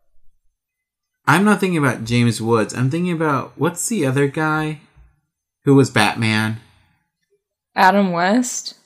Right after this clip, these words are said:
Speaker 1: I'm thinking of Adam West.
Speaker 2: No, James Woods is the one who was the voice of Hades in Hercules.
Speaker 1: Mm.
Speaker 2: Um, and if you look
Speaker 1: I
Speaker 2: at
Speaker 1: need to
Speaker 2: him,
Speaker 1: see
Speaker 2: y-, you're
Speaker 1: something.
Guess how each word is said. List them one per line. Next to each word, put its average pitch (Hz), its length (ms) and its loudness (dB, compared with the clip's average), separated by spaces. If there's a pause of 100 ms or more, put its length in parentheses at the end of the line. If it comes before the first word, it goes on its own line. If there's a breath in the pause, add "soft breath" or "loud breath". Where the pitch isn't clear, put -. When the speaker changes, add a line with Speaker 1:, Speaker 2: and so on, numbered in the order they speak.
(180)
Speaker 1:
I'm 123 160 4
thinking 147 340 0
of 107 160 -2
Adam 101 500 -8
West. 85 600 -10
Speaker 2:
No, 190 400 2
James 208 480 2
Woods 220 520 2
is 190 240 0
the 190 100 0
one 190 200 0
who 190 140 0
was 185 200 -2
the 185 80 -2
voice 175 340 -2
of 175 160 -4
Hades 165 500 -4
in 156 120 -10
Hercules. 180 800 -10 (920)
Speaker 1:
Mm. 117 640 2 (1200)
Speaker 2:
Um, - 540 -8 (640)
and 220 140 2
if 220 120 0
you 220 140 6
look 226 140 4
Speaker 1:
I 220 40 4
Speaker 2:
at 208 60 4
Speaker 1:
need - 0 -
to 190 240 6
Speaker 2:
him, - 60 -2
Speaker 1:
see - 120 -10
Speaker 2:
y-, 202 60 -2
you're 202 120 2
Speaker 1:
something. 196 100 0